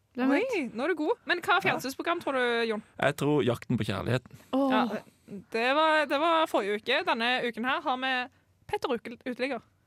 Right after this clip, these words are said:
Speaker 3: Altså,
Speaker 2: Det er
Speaker 3: der
Speaker 2: jo
Speaker 3: er de tilbake på, det er mennesker hun fokuserer på nå.
Speaker 2: Ja.
Speaker 3: Så,
Speaker 1: Det
Speaker 3: ja.
Speaker 1: er så, hun, hun har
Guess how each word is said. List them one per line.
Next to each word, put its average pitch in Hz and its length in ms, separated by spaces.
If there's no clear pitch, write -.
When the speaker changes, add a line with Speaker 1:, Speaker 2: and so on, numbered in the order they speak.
Speaker 3:
Altså, 123 140
Speaker 2:
Det 190 80
er - 40
Speaker 3:
der 156 160
Speaker 2:
jo 233 80
Speaker 3:
er 269 40
de 240 80
tilbake 135 440
på, 156 180
det 160 100
er 151 100
mennesker 110 440
hun 113 120
fokuserer 110 400
på 110 140
nå. - 80
Speaker 2:
Ja. 359 420
Speaker 3:
Så, 185 300
Speaker 1:
Det - 80
Speaker 3:
ja. 262 260
Speaker 1:
er 339 80
så, 359 220
hun, 294 420
hun 311 260
har 359 200